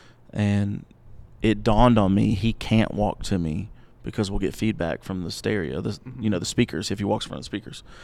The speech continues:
Speaker 1: And so just little things like that, like knowing things that might not even help you, it's just good to know to be well-rounded.
Speaker 2: Yeah.
Speaker 1: Um, because with Trey, it's easy, but what if you're out there with some A-list celebrity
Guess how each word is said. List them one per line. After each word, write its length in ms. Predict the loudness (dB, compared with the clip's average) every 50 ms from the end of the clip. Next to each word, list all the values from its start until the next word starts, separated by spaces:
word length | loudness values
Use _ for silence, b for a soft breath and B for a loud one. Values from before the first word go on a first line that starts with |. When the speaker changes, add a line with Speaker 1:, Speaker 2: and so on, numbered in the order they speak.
| B B B B B B B B
Speaker 1:
And 80 | 6 8
so 80 | 8 10
just 160 | 10 12 12 12
little 140 | 12 12
things 180 | 12 12 10 10
like 120 | 8 6 6
that, 160 | 6 6 6
like 160 | 6 6 6 6
knowing 480 | 6 6 8 10 10 10 10 8 4 2
things 460 | 2 2 2 4 2 2 0 -4 -2
that 220 | 0 2 2 4 4
might 220 | 6 6 6 6
not 140 | 6 4 4
even 160 | 4 2 0
help 260 | 0 2 2 0 0 -2
you, 140 | -2 -2
it's 100 | 0 0
just 160 | -2 -4 -2 0
good 140 | -2 0 2
to 60 | 2
know 320 | 2 4 6 6 6 6 4
to 140 | 2 -2 -4
be 180 | -2 -2 0
well-rounded. 800 | 0 2 2 4 4 4 2 0 0 -2 -4 -4 -6 -8 -8 -10 -14 B B B
Speaker 2:
Yeah. 100 | B B B B B B B -4
Speaker 1:
Um, 200 | 0 0 2 2 0
because 320 | 2 4 4 4 4 4 B B B B
with 160 | B 6 6 6
Trey, 320 | 6 6 8 10 10 8
it's 140 | 8 6 4
easy, 260 | 2 2 2 2 2
but 140 | 4 4 6
what 140 | 6 4 4
if 80 | 4 6
you're 160 | 6 8 8
out 140 | 8 6 6
there 180 | 4 2 2
with 140 | 2 0 0
some 200 | 2 2 2 4
A-list 380 | 4 4 4 4 2 0 -2 -2
celebrity 560 | -2 0 0 0 0 0 -2 -2 -2 -4 -6